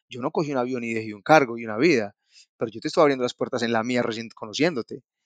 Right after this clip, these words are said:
que es un, un, un reto mucho más grande también. Entonces ahí uno aprende a valorar, que es que lo que uno tiene que comprender además. En una relación de pareja, una de las cosas m-, más importantes es valorar, por más que suene, ah, ah, mm, pues, súper obvio,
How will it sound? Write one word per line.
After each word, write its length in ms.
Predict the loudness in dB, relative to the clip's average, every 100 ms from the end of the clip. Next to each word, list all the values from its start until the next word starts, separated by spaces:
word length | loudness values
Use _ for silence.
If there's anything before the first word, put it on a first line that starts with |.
| _ _ _ -8
que 200 | -6 -6
es 140 | -8
un, 360 | -8 -8 -8 -8
un, 220 | -8 -10 -8
un 140 | -4
reto 280 | 0 0 -2
mucho 220 | -6 -6
más 160 | -6 -6
grande 240 | -8 -10
también. 440 | -14 0 2 2 -6 _ -20 -20
Entonces 160 | -6 4
ahí 180 | 6 6
uno 100 | 2
aprende 340 | 2 2 2 2
a 140 | 2 2
valorar, 760 | 2 0 -2 -2 6 6 4 -8
que 60 |
es 80 | -8
que 80 | -6
lo 80 | -6
que 60 |
uno 100 | -6
tiene 160 | -6 -4
que 100 | -4
comprender 420 | -4 -4 -2 4
además. 380 | 4 4 -4 -8 _
En 120 | -10 0
una 100 | 2
relación 240 | 2 0
de 60 | 2
pareja, 280 | 4 4 2
una 100 | -2
de 40 |
las 80 | 0
cosas 180 | -2 -2
m-, 200 | -10 -18 -20 -20 -8
más 160 | -2 -2
importantes 520 | 0 -4 -2 -2 -2
es 220 | -2 -4 _ _ _ _
valorar, 420 | 6 8 6 2
por 140 | 2
más 120 | -4 -4
que 100 | -4
suene, 220 | -6 -8 -4
ah, 260 | 2 4 2
ah, 300 | 0 0 -2
mm, 540 | -4 -12 -14 -12 -12 -6
pues, 140 | -4
súper 360 | -2 -2 -2 -2
obvio, 300 | -2 -6 -8